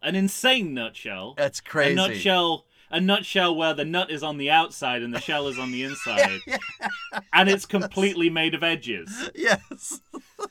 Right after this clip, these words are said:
Speaker 2: <laughs> Somebody hollowed out a nut <laughs> and stuffed it with shell.
Speaker 1: But if, if you, if, if you wanna know what kind of a movie you're watching, you, you kind of, you put that line out front,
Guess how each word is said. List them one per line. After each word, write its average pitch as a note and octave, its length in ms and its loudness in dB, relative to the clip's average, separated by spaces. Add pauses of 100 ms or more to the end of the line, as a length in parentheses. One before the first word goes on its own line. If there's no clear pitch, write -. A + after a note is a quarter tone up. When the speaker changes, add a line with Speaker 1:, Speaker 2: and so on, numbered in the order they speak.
(140)
Speaker 2:
<laughs> - 560 -18
Somebody G#3 460 0
hollowed F#3 480 8
out F3+ 160 6
a E3 80 2
nut D3 400 4 (460)
<laughs> - 420 -20
and C3 180 -6
stuffed - 460 2
it E3+ 140 -6
with D#3+ 160 -6
shell. C#3+ 580 2 (880)
Speaker 1:
But E3 160 0
if, F3 140 2
if F#3+ 200 0
you, F3+ 280 -2
if, F3+ 280 -2
if E3+ 160 -6
you E3 120 -4
wanna G3 240 -2
know F#3 140 0
what E3 180 -6
kind F3+ 320 -6
of D3 80 -8
a C3+ 80 -6
movie C#3 280 -8
you're B2 120 -4
watching, G#2+ 760 -8 (460)
you, A#2 140 -8
you A#2 220 -12
kind B2 280 -8
of, G#2 120 -12 (300)
you A2+ 200 -10
put F#3+ 340 -10
that D#3+ 220 -2
line C3+ 440 -4
out A#2 260 -10
front, - 680 -12